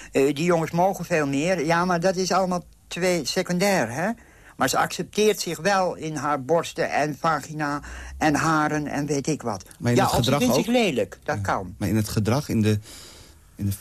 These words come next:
Speaker 2: psychische gedragingen van... wat maakt iemand tot een typische vrouw en een typische
Speaker 1: Ja,
Speaker 2: man?
Speaker 1: ik heb er geen last mee gehad, hoor. Ja, ik zeg ook niet dat ik een typische vrouw <laughs> trouwens ben, want ik kan heel hard op.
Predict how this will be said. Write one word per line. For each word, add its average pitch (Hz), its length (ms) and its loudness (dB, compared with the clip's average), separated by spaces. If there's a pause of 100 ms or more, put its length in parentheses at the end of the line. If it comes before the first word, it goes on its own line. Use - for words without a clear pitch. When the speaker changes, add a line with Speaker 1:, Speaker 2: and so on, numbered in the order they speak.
(240)
Speaker 2:
psychische 110 600 2
gedragingen 107 760 2
van... 101 420 2
wat 101 140 0
maakt 104 260 2
iemand 104 260 2
tot 98 180 -2
een 98 300 4
typische 104 340 -2
vrouw 95 360 0
en 92 60 2
een 92 100 0
typische 104 280 0
Speaker 1:
Ja, 139 60 4
Speaker 2:
man? 160 100 4
Speaker 1:
ik - 40 0
heb 110 120 0
er - 60 -4
geen 127 120 0
last 156 220 -2
mee 185 140 0
gehad, 120 260 -6
hoor. 143 180 -12 (600)
Ja, 156 220 0
ik 107 160 0
zeg 160 160 -2
ook 151 100 -2
niet 147 160 -2
dat 135 100 -2
ik 131 80 -8
een 131 100 -4
typische - 440 -6
vrouw 202 320 4
<laughs> - 120 -2
trouwens - 280 -2
ben, 147 280 2 (320)
want 196 180 2
ik 175 100 2
kan 147 140 2
heel 180 220 2
hard 139 260 0
op. 180 180 -2